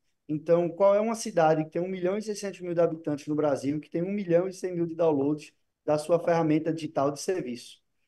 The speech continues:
É, a gente tem praticamente cem por cento da população com cadastro digitalizado. A gente não deixou nenhuma pessoa pra trás, porque lembrando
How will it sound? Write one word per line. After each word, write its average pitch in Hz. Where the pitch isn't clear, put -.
É, 127
a 160
gente 185
tem 196
praticamente 208
cem 233
por 226
cento 196
da 196
população 170
com -
cadastro 156
digitalizado. 127
A 143
gente 190
não 214
deixou 214
nenhuma 208
pessoa 214
pra -
trás, 151
porque -
lembrando 147